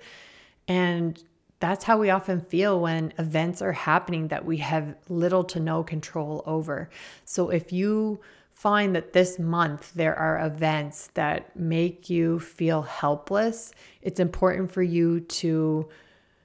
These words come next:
try to take back your power, okay? And allow yourself to surrender when things feel too challenging or when you feel confused and you don't understand,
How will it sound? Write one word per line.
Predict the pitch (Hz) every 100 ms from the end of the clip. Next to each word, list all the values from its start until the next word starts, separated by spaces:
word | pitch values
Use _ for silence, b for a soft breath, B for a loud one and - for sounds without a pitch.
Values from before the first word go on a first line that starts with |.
| b _ -
try | - - 180
to | 202
take | 196 - 180 -
back | 160 160 -
your | 160
power, | - - 143 151 185 240 202 -
okay? | - 160 175 196 -
And | 165 160 160 156 156 - B B B B B B B B B
allow | 190 180 170 185
yourself | 190 185 180 170 160 -
to | 170
surrender | 160 170 160 156 160 160 151 151 143 B B B B B B
when | 175 160 160 160 156 156 156 -
things | 175 165 160 -
feel | - 165 156 151 - - _ -
too | - 196
challenging | 185 165 160 165 156 156 151
or | 151
when | 156 156
you | 156
feel | 147 165 160
confused | - 156 151 156 165 156
and | 151 151
you |
don't | 147 156 151 -
understand, | 156 156 139 - 151 151 143 143 151